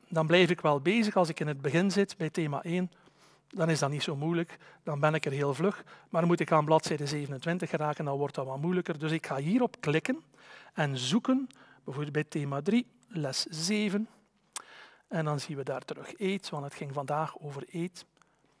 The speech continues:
Ik hoop dat je van de middag lekker gegeten hebt. Ehm, en hier gaan we naar één bladzijde. Hè? Als je hier nog een keer op klikt,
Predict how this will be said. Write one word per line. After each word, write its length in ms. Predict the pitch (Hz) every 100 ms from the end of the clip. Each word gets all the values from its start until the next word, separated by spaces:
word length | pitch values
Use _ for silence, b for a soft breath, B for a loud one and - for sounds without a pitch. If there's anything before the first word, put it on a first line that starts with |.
| _ -
Ik 120 | -
hoop 140 | 160
dat 120 | 143
je 80 | 139
van 100 | 131
de 60 | 131
middag 300 | 147 143 -
lekker 380 | 135 151 170 143
gegeten 460 | 135 170 165 160
hebt. 260 | 160 - - _ B B B B B -
Ehm, 420 | 151 147 143 139 143 _ - - b b
en 100 | -
hier 160 | 156 175
gaan 220 | 160 156
we 60 | 147
naar 220 | 143 139 - -
één 320 | 156 147 131
bladzijde. 640 | 123 - - - - - - _ _ _ _ _ _ _ _
Hè? 140 | - 170 _ _ b b b b
Als 140 | -
je 60 | 147
hier 200 | 180 185
nog 220 | 165 165
een 80 | 208
keer 160 | 233
op 140 | 226 -
klikt, 420 | 226 240 - -